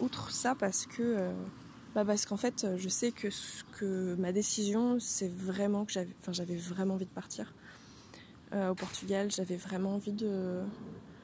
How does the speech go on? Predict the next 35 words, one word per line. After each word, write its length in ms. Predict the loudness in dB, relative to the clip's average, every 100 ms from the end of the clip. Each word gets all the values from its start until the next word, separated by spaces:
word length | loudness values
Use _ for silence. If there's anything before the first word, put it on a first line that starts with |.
| -18 -18 -18 -18 0
enfin, 160 | 4
pour 120 | 6 6
moi, 160 | 6
c'était 240 | 4 2 2
pas 160 | 2
si 180 | 2 2
important 420 | 2 0 0 0
que 80 | 0
ça. 480 | 0 2 2 0 -4 -2
Et 800 | 0 2 2 2 0 0 -2 -4 -10 -20 -20 -20 -12
je 140 | -2
me 60 | 2
suis 200 | 2 0
dit, 120 | 0
bon, 260 | 0 0 -2
pour 260 | -2 -2 0
un 80 | 2
ou 80 | 4
deux 160 | 4
repas, 400 | 2 0 -2 -4 -6 -16 -20 -18 -18 -16 -10
c'est 180 | -8
pas 100 | -4
grave, 280 | -4 0 0
je 100 | 0
les 80 | -2
reverrai 260 | 0 0 2
en 100 | 2
janvier 400 | 2 2 2 2
ou 80 |
en 60 | 0
février, 580 | -2 -4 -2 0 2 2
j'irai 260 | 2 -2
les 100 | -2
voir, 480 | -2 -2 0 0 0
euh, 120 | -2